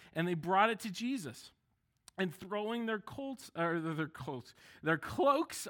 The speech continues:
on the colt, they said to Jesus, they set Jesus on it. And as he rode along, they spread their cloaks on the road.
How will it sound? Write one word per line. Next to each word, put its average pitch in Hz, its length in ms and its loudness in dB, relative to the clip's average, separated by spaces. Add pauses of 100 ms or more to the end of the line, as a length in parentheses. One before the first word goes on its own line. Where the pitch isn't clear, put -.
on 208 300 4
the 220 100 -2
colt, 160 480 -4 (340)
they 180 120 0
said 208 280 -2
to 196 60 -8
Jesus, 185 540 -4
they 160 220 0
set 190 440 -4
Jesus 175 480 -4 (120)
on 214 240 -2
it. 107 120 -6 (680)
And 147 120 -4
as 139 300 0
he 160 80 -2
rode 135 240 -2
along, 151 460 2 (260)
they 151 100 -4
spread 175 380 0
their 185 160 2
cloaks 151 540 -4
on 185 220 0
the 208 80 2
road. 214 520 4